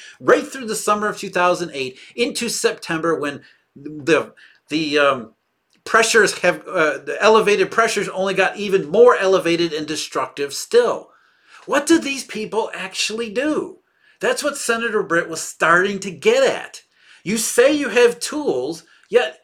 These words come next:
did you use them? And if you did, why didn't they work? Why are you bringing up new tools all the time? We're starting to zero in on the problem here.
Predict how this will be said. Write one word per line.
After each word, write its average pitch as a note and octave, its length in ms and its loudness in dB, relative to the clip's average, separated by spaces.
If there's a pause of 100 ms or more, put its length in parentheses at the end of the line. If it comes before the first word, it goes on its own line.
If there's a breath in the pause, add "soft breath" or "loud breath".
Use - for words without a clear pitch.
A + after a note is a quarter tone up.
(160)
did E3+ 240 -4
you G3+ 100 -4
use G3 300 -2
them? C#4 460 2
And G#3 100 -4
if C#4 160 -6
you A#3+ 100 -6
did, F#3+ 640 0 (160 loud breath)
why F#3+ 240 4
didn't A#3+ 240 -4
they A#3 120 6
work? G#3+ 260 0
Why A3+ 240 2
are C#4+ 100 4
you B3+ 140 -8
bringing G3+ 360 -2
up F#3+ 160 -4
new D3 220 -4
tools B2 600 -8
all A2 320 -6
the A2 100 -10
time? D#3+ 400 -4
We're A#2+ 80 -6
starting A#3 640 2
to A3+ 140 -12
zero F#3+ 640 0
in D3 340 -10
on A#2 300 -10
the C#3+ 80 -10
problem G3+ 600 -2
here. G#2 260 -14